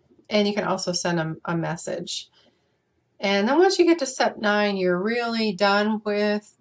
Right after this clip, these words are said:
um, M-, Move one oh one part one, part one, Mom as a Student. At this point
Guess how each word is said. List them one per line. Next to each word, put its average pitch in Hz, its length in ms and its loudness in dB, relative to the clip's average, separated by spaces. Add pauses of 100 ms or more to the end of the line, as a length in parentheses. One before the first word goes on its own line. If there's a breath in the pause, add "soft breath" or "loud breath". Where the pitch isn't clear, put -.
(200)
um, 185 540 -6 (760)
M-, 196 220 -6 (200)
Move 202 260 0
one 202 180 2
oh 185 100 -2
one 185 540 -2
part 185 360 -2
one, 196 180 -12 (500)
part - 260 -2
one, 220 300 0
Mom 175 240 -2
as 170 160 -4
a 165 40 -4
Student. 214 640 -6 (420 soft breath)
At 214 140 2
this 277 180 4
point 233 600 -2